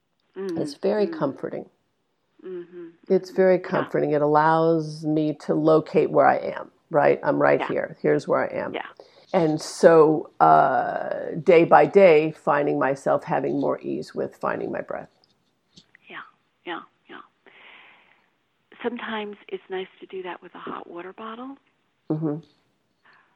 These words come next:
Speaker 1: Or I sometimes heat up stones
Speaker 2: Mm.
Speaker 1: and rest stones on my chest.
Speaker 2: Mm-hmm.
Speaker 1: Um, and you think, "Oh, the weight, you know, that might feel claustrophobic." It often,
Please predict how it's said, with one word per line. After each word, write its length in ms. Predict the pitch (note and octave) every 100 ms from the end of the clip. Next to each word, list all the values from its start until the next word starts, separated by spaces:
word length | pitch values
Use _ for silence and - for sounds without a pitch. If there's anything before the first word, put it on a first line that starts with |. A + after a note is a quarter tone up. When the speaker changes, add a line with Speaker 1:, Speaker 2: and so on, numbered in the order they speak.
| _ _
Speaker 1:
Or 380 | F3+ F3+ F3 - _
I 220 | F#3 F#3+ G3+ -
sometimes 600 | F#3 - F3+ F3 D#3+ E3 - _ -
heat 180 | G#3 G3
up 200 | F3+ E3 _ _ _ _ _
stones 580 | F3 E3 F3 G3 A#3+ _ _ _ _ _ _ _
Speaker 2:
Mm. 200 | C#3+ C3+
Speaker 1:
and 200 | F3+ E3+
rest 220 | F3 E3+ - _
stones 500 | F3 E3+ F3+ F#3+ G3+ _ F#3+
on 120 | F#3+
my 120 | F#3+
chest. 340 | - - F#3+ - _ _ -
Speaker 2:
Mm-hmm. 340 | D3+ D#3 C#3 D3 _ _ _ _ _ _ _
Speaker 1:
Um, 500 | F3+ F3 E3 D#3+ D3+ _ _ _
and 120 | G3+ G3+
you 100 | G3
think, 260 | G3 F3 -
"Oh, 260 | G#3+ G#3 G3
the 120 | F#3 D#3+
weight, 320 | F#3 F3+ - _ - - _ _ _
you 120 | F3
know, 280 | E3 D#3+ D3 _
that 180 | F#3 E3+
might 220 | F3+ -
feel 180 | - E3+
claustrophobic." 1200 | - - E3 _ D#3+ _ E3 E3 D#3 - - - - _ _ _ _ _ _ _
It 200 | G#3 G3+ G3
often, 400 | G3+ A3+ G#3